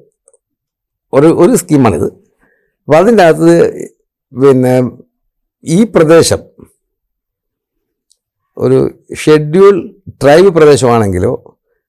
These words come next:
അല്ലെങ്കിൽ പ്രൊമോട്ടർമാർ ഷെഡ്യൂൾ കാസ്റ്റോ ഷെഡ്യൂൾ ട്രൈബോ ആണെങ്കിൽ അമ്പത് ശതമാനമാണ് ഗ്രാന്റ്.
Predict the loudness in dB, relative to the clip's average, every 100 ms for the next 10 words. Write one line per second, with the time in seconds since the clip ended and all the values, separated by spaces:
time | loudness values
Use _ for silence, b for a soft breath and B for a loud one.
0 | -6 -2 2 2 0 2 2 2 2 2
1 | 2 0 0 0 0 2 0 0 0 2
2 | 0 2 2 2 0 0 -4 -6 -12 _
3 | _ _ _ _ _ _ _ -6 -4 -2
4 | 0 2 2 2 0 0 -2 -4 -6 -10